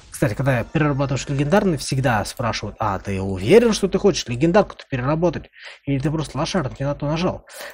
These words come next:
Ты такой говоришь: "Э, да, хочу", и все. Кстати, да, можно и божественные переработать, но мне пока что это не нужно. Но знайте, если они у вас будут лишние, переработать вы всегда их сможете. А, это тоже неплохо.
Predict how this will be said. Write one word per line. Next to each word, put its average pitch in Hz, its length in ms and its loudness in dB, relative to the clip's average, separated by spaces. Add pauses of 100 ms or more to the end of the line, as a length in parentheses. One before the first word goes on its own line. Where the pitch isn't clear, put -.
(140)
Ты 127 60 -6
такой 117 260 -6
говоришь: 110 340 -4
"Э, 226 380 8
да, 175 240 6
хочу", 139 560 0
и 110 140 -4
все. - 280 -10 (300)
Кстати, 208 240 0
да, 175 240 2
можно 156 280 4
и 143 80 2
божественные 214 540 0
переработать, 208 640 2
но 131 200 2
мне 135 180 0
пока 123 280 -4
что 117 180 -6
это 110 160 -6
не 107 80 -6
нужно. 92 340 -8 (300)
Но 294 160 8
знайте, 117 560 -2 (160)
если 123 320 -2
они 110 120 -2
у 104 60 -2
вас 101 140 -2
будут 98 280 -8
лишние, 208 400 0
переработать 104 600 -4
вы 101 120 -8
всегда 110 340 -6
их 120 260 -8
сможете. 98 1080 -8 (440)
А, 110 480 -2
это 135 320 -4
тоже 139 460 -4
неплохо. 107 760 -4